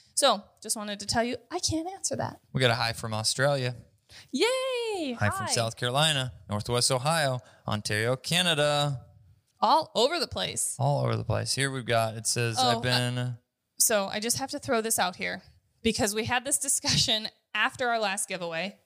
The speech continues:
Speaker 2: Mm.
Speaker 1: We were like, "Oh, didn't think about it, but people could be watching and
Speaker 2: From
Speaker 1: winning
Speaker 2: everywhere.
Speaker 1: from
Speaker 2: Yeah,
Speaker 1: everywhere." And
Speaker 2: it's true.
Speaker 1: unfortunately, shipping your free item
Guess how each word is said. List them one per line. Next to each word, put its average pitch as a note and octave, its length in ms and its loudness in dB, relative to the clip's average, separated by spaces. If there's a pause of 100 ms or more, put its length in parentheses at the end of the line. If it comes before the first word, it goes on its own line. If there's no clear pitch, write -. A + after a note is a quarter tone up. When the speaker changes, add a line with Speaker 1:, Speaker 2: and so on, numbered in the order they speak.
(240)
Speaker 2:
Mm. B2+ 260 6 (560)
Speaker 1:
We G#3 80 -2
were G#3 60 2
like, G3 280 2
"Oh, A#3+ 440 4 (720)
didn't C4+ 240 2
think D4 180 -2
about G#3+ 280 2
it, A#3+ 260 -2
but G#3 140 -4
people C#4 240 -2
could C#4 180 0
be B3 100 2
watching A3+ 600 -2
and G#3 140 -6
Speaker 2:
From A#2 140 4
Speaker 1:
winning A2+ 160 4
Speaker 2:
everywhere. G#2+ 360 2
Speaker 1:
from G#2+ 360 -4 (180)
Speaker 2:
Yeah, A2+ 220 2
Speaker 1:
everywhere." F#3+ 460 -2
And G3 160 -2
Speaker 2:
it's F#3 80 -6
true. G#2+ 240 -4 (400)
Speaker 1:
unfortunately, C4 840 2 (800)
shipping C4 840 0 (160)
your G#3+ 240 2
free B3+ 560 0
item A3 560 -2